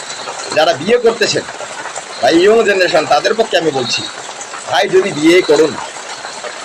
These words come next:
গরিবের মেয়ে হলো মেয়ে দেখে বিয়ে করুন, কোনো বৌদি বা কোনো ডিভোর্সি মেয়েকে কখনো বিয়ে করুন না। এখানে বর্তমান যুগে ভালোবাসা হচ্ছে ডিকেসি,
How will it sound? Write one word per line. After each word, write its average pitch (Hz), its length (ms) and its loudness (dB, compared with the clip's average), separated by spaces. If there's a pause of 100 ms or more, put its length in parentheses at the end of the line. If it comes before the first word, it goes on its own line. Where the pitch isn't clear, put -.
(160)
গরিবের 208 420 4
মেয়ে 196 140 4
হলো 196 200 4
মেয়ে 170 240 2
দেখে 185 240 2
বিয়ে 143 160 2
করুন, 104 220 -6 (160)
কোনো 131 120 -6
বৌদি 202 440 2 (760)
বা 151 100 6
কোনো 185 160 2
ডিভোর্সি 175 400 2
মেয়েকে 175 300 2 (440)
কখনো 147 240 4
বিয়ে 131 220 2
করুন 98 220 -4 (140)
না। - 60 -10 (540)
এখানে 160 160 4
বর্তমান 165 400 4
যুগে 220 200 4
ভালোবাসা 180 400 2
হচ্ছে 208 220 0
ডিকেসি, 185 540 -2